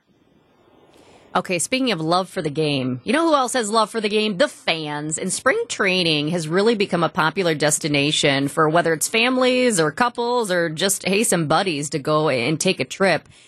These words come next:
I know it's early right now, but what are you seeing with the crowds?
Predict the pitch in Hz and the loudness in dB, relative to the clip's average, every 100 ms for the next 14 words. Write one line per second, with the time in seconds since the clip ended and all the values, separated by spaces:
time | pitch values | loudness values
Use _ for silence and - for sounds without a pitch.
0 | - 214 254 277 - 180 185 226 277 294 | -6 0 2 0 -2 -2 0 0 0 0
1 | 277 294 302 294 185 147 _ _ _ - | 0 0 2 2 2 0 _ _ _ -4
2 | 226 262 220 - 220 220 180 160 - 175 | 0 0 0 0 2 2 0 -4 -2 -2
3 | 185 127 - | 0 -4 -8